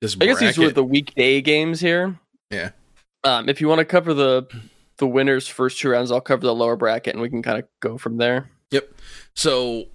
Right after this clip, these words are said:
Speaker 1: finally, Odyssey falling after looking so good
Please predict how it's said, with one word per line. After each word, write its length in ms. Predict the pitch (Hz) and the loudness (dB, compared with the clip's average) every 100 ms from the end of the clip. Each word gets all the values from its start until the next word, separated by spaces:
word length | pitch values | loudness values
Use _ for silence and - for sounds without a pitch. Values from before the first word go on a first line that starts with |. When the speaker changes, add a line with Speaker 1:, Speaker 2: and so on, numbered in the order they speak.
| 123 - _ - | -20 -20 _ -10
Speaker 1:
finally, 720 | - 143 151 147 113 95 - _ _ _ _ _ - | 0 2 2 0 -4 -6 -12 _ _ _ _ _ -8
Odyssey 640 | 120 120 117 - 110 104 _ _ _ _ _ - | -4 -4 -4 -4 -6 -6 _ _ _ _ _ -4
falling 520 | 120 104 104 104 107 110 | -2 -2 -2 -4 -4 -2
after 480 | 107 - 110 107 - | -2 -2 -4 -4 -4
looking 380 | 110 110 113 104 | -4 -2 -4 -4
so 300 | - 131 123 | 0 0 2
good 340 | 117 110 104 | 0 0 -2